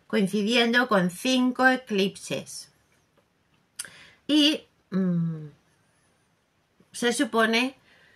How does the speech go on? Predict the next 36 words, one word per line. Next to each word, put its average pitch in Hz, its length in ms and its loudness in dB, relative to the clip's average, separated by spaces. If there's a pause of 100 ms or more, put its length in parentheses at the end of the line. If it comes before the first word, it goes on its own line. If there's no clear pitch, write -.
(140)
que 196 100 -4
igual 220 340 4
que - 80 -4
en 254 80 0
el 233 200 2
año 214 380 4
seis 196 340 0
seis 196 260 -2
seis 208 400 -4
después 175 400 -6
de 180 140 -4
Cristo 190 440 -6
en 151 80 -8
España 170 500 -2
fue 175 200 -4
invadida 180 680 0
por 143 140 -6
los 160 140 -4
musulmanes, 190 960 -2 (500)
que 262 140 0
vuelva 220 640 4
a 170 220 0
ser 185 440 0 (140)
en 147 100 -14
el 156 140 -4
año 175 320 4
dos 160 180 -4
mil 151 220 -6
veintiséis, 196 800 -4 (400)
vuelva 254 720 6 (240)
a 175 180 4
ser 196 440 2 (120)
invadida 180 720 0
por 180 100 0
los 175 140 0
musulmanes. 175 720 -2